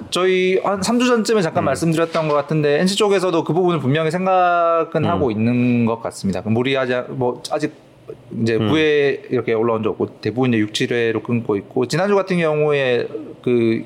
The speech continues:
Speaker 1: 선-, 선발 여섯 명으로 돌렸더라고요.
Speaker 2: 네.
Speaker 1: 그래서 체력 세이브하고 있고, 예, 엔씨 구단에서 분명히, 어, 인지는 하고 있는 것 같습니다.
Speaker 2: 음, 하필이면 나는 그 제일 못 던진 경기를 중계했어요. <laughs> 에이, 참.
Speaker 1: 올 시즌 최악의
Speaker 2: 에이.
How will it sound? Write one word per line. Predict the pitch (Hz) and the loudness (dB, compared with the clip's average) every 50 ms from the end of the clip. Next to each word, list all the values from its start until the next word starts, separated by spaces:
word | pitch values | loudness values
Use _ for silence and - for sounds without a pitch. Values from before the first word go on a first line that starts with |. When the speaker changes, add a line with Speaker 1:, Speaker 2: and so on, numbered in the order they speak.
| - - - | -10 -14 -8
Speaker 1:
선-, | - 175 175 165 - - | -6 -6 -6 -6 -6 -6
선발 | - 196 185 175 160 143 131 135 | -6 -2 0 0 0 0 0 0
여섯 | 143 165 214 | 0 0 0
명으로 | 190 170 139 117 98 | 0 0 0 0 0
돌렸더라고요. | 113 107 107 - - 82 78 82 95 107 113 | 0 -2 -2 -4 -4 -6 -4 -4 -4 -4 -4
Speaker 2:
네. | 120 | -4
Speaker 1:
그래서 | 117 110 107 101 98 98 98 98 98 95 - - - - - - - - - - - | -2 -2 -2 -2 -2 -2 -2 -2 -4 -4 -8 -12 -12 -10 -10 -10 -12 -12 -16 -16 -10
체력 | - - 143 131 - | -8 -6 -6 -4 -4
세이브하고 | - 127 123 120 117 120 120 113 113 107 | -2 -2 0 0 0 -2 -2 -2 -2 -2
있고, | 110 110 - - - - - 117 123 131 - - | -2 -4 -6 -12 -8 -4 -4 -4 -2 -4 -6 -4
예, | 117 120 117 127 | -4 -2 -2 -2
엔씨 | 135 147 | -2 -2
구단에서 | 147 139 135 143 135 131 113 117 | 0 0 -2 -2 -2 -2 -2 -4
분명히, | 110 - 104 104 107 113 113 113 110 110 110 113 117 113 113 113 - | -2 0 0 0 0 0 0 0 0 0 0 0 0 0 0 -2 -2
어, | 87 87 90 90 87 92 113 113 | -2 -2 -2 -2 -4 -6 -4 -2
인지는 | 117 117 110 113 110 113 110 110 107 107 107 101 107 | -2 -2 0 0 0 0 0 0 0 0 -2 -2 -2
하고 | 120 117 113 95 | -4 -4 -4 -4
있는 | 76 78 82 82 | -4 -4 -4 -4
것 | 80 | -4
같습니다. | 78 - - - - 113 110 | -6 -6 -10 -8 -4 -2 -2
Speaker 2:
음, | 110 107 101 101 101 98 98 95 95 95 95 95 - - - | 0 0 0 2 2 2 2 2 0 0 -2 -4 -8 -8 -6
하필이면 | - - - - - - - 214 202 190 175 156 135 107 - - - | -4 -4 -2 -2 -2 -2 0 0 2 2 2 0 0 -2 -4 -4 -2
나는 | 131 123 131 143 135 - | 0 0 0 0 -2 -2
그 | - - | -4 -6
제일 | - - - - 131 143 | -4 -4 0 0 2 2
못 | 156 151 143 | 2 0 0
던진 | - 147 135 123 123 113 | 0 0 0 0 2 0
경기를 | 107 107 104 101 98 | 0 0 2 2 2
중계했어요. | 95 101 95 98 92 - - - - 101 | 0 0 0 0 0 -2 -4 -4 -2 0
<laughs> | 95 | 0
에이, | 120 113 | 0 0
참. | - - - - - - 107 - - - - | 0 -4 -10 -8 -4 -4 -4 -4 -4 -4 -4
Speaker 1:
올 | 120 113 | -4 -2
시즌 | 120 135 135 120 | 0 0 -2 0
최악의 | - 170 160 160 156 135 127 131 135 107 | 0 0 0 0 0 0 0 0 0 0
Speaker 2:
에이. | 101 92 85 | 0 -2 -4